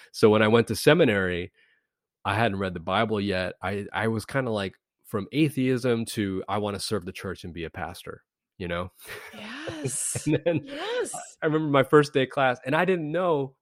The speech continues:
Speaker 1: being at Southeastern Baptist, uh, being at an S B C seminary during when, uh, President Obama was elected, whoo, it was,
Speaker 2: <gasps>
Speaker 1: it was wild. And, you know,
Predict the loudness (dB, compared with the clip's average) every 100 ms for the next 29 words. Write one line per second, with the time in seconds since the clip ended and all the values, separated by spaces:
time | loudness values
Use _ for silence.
0 | _ -4 -2 0 -2 -2 -2 0 -2 -4
1 | -2 -4 -4 -14 -6 -2 -2 -4 -10 -12
2 | _ _ _ _ _ _ -2 0 0 2
3 | 4 4 4 0 -2 -4 0 -2 0 -6
4 | -4 -4 -2 -4 -4 -4 -8 -14 -16 -4
5 | 0 0 -2 -4 -4 -4 -4 -6 -4 -4
6 | -2 -4 -4 -4 -2 -2 -4 -4 -6 -6
7 | -6 -6 -10 -10 -2 4 8 8 6 4
8 | 0 -2 -2 -4 -6 -8 -10 -10 -12 -14
9 | -18 -20 _ -4 -2 -2 0 2 4 2
10 | -2 -6 _ -8 -6 -4 -4 -6 -8 -12
11 | _ _ _ _ _ _ _ -6 -2 -2
12 | -4